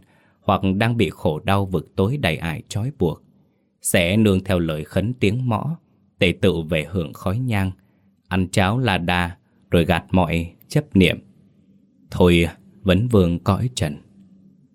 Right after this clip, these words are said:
Sớm siêu thoát về cõi tiên, cõi Phật mà tu thân chờ ngày đầu thai chuyển kiếp. Sợ cảnh ngăn cản,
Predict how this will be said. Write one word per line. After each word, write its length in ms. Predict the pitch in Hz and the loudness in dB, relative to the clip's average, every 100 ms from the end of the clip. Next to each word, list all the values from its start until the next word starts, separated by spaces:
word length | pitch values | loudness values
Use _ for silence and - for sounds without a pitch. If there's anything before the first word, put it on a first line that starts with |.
| _ _ _ - | _ _ _ -4
Sớm 340 | - 95 117 | 4 8 8
siêu 200 | - 95 - | 6 2 2
thoát 220 | 135 - | 0 2
về 120 | 78 - | 0 0
cõi 200 | 98 131 - | -2 -2 2
tiên, 260 | 104 92 92 | 4 4 2
cõi 200 | 104 135 151 | 0 -2 -2
Phật 180 | - - _ _ | -4 -4 _ _
mà 120 | 92 - - | -6 -4 2
tu 180 | 101 95 | 2 2
thân 300 | - 95 92 - | 0 0 0 -2
chờ 160 | 78 | -4
ngày 180 | 73 76 | -4 -6
đầu 220 | 82 73 76 | -6 -6 -6
thai 260 | 98 92 - | -6 -4 -4
chuyển 260 | 85 64 | -6 -6
kiếp. 260 | - 113 123 - _ _ _ _ _ _ _ _ _ _ _ _ _ _ _ _ _ _ - | -4 0 0 -4 _ _ _ _ _ _ _ _ _ _ _ _ _ _ _ _ _ _ -6
Sợ 240 | - 104 | 0 0
cảnh 340 | 92 101 80 85 | 0 -2 -2 0
ngăn 220 | 107 104 | 0 -2
cản, 280 | - 85 | -2 -4